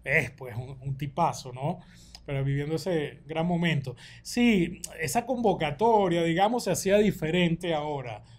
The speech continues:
Ahora normalmente un productor, una productora, eh, toma su teléfono, envía un email o, o simplemente hasta por las redes puede contactar a un invitado. Antes no,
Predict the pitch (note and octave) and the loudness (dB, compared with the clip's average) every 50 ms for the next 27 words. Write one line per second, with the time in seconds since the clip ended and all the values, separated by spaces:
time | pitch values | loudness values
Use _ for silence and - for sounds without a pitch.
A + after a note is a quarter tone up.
0 | - _ - D3 D3+ D3+ D#3+ E3 G3+ G#3 F#3+ F#3+ E3+ F3+ F#3 F#3 G3 G#3+ G3 E3+ | -16 _ -6 -4 -2 0 0 2 2 2 0 0 0 0 0 2 2 4 4 2
1 | C#3+ D3 D3+ C#3+ D3+ F3 F3+ F3 F3 E3+ F3 - G#3 F#3+ E3 D3 D3 D#3 D#3 D#3 | 2 0 -2 -4 -2 0 0 2 2 2 0 0 0 0 0 -2 -4 -6 -6 -4
2 | F3 F3 E3+ E3+ E3+ - G#3+ G#3 F3+ E3+ F#3 G3+ G3+ G3+ - - - _ _ _ | -2 -2 -2 -2 -2 0 0 2 2 2 2 0 0 -2 -8 -18 -20 _ _ _
3 | _ _ - D3+ C#3+ C#3 C3+ D3 C#3+ C#3+ D3 D3 F3 E3 - F3 G3 G#3+ G3 E3 | _ _ -8 -6 -6 -4 -4 -4 -4 -4 -4 -4 -6 -2 0 2 2 4 2 2
4 | - D#3+ D3 C#3+ C#3+ C#3 C#3 C#3+ D#3+ E3+ E3 E3 F3 G#3 G#3+ F#3+ E3+ D#3 C#3+ C#3 | 0 -4 -6 -4 -4 -4 -2 -2 -2 -2 -2 -2 -2 0 0 0 0 -2 -2 -4
5 | C#3 C3 C3+ C#3 C#3 C#3+ C#3+ C3+ C3 - D#3 C#3 C#3+ D#3+ D#3+ F3 F3 E3+ F#3 F3 | -4 -6 -6 -8 -8 -10 -10 -10 -10 -12 -12 -8 -6 -4 -2 -2 -2 -2 -4 -4
6 | - E3+ D3+ D#3+ D3+ D3 E3 E3+ E3 F3+ G3+ G#3 G3 G3 G3+ F#3+ E3 D#3 D#3 E3 | -4 -6 -6 -6 -6 -4 -4 -4 -4 -2 -2 -2 -2 -2 -2 -2 -4 -4 -4 -4
7 | E3 D3+ C#3+ C#3+ C#3 - C#3+ C#3+ D3+ D#3 D#3 D3 C#3+ C3+ C3 - - F#3+ E3 C#3 | -6 -6 -8 -10 -12 -12 -12 -12 -12 -12 -12 -12 -10 -12 -4 0 2 4 4 2
8 | C3 C3+ C3 C3 F3 E3+ C#3+ D#3+ E3+ F3+ E3+ - | 0 -4 -6 -2 -2 0 0 2 4 4 4 2